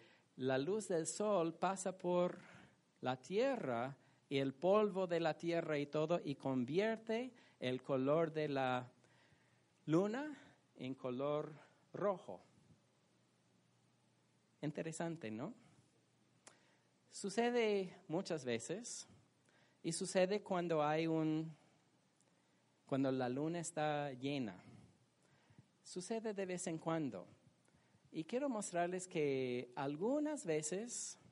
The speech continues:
sucede un par de veces durante el año. Ah, voy a hablarles ahora de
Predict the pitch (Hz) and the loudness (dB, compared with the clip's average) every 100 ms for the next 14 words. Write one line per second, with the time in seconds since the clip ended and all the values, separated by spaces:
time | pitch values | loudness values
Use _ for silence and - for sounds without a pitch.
0 | _ _ _ - 170 - 170 180 185 185 | _ _ _ -8 -6 0 0 2 -2 -4
1 | - _ _ _ _ _ _ _ - 165 | -14 _ _ _ _ _ _ _ -6 -2
2 | 170 185 214 214 170 135 131 143 139 135 | -2 0 0 2 -2 -2 -2 -4 -4 -2
3 | 127 117 127 147 180 220 185 110 92 - | 2 0 2 0 2 2 0 -4 -8 -20
4 | _ _ _ _ _ - _ - - _ | _ _ _ _ _ -20 _ -20 -20 _
5 | _ _ _ _ _ _ _ _ _ _ | _ _ _ _ _ _ _ _ _ _
6 | - - 254 254 247 247 233 285 269 214 | -12 0 2 2 0 0 2 2 2 0
7 | 226 233 196 160 156 170 160 151 151 156 | -2 -2 2 4 4 2 2 2 2 2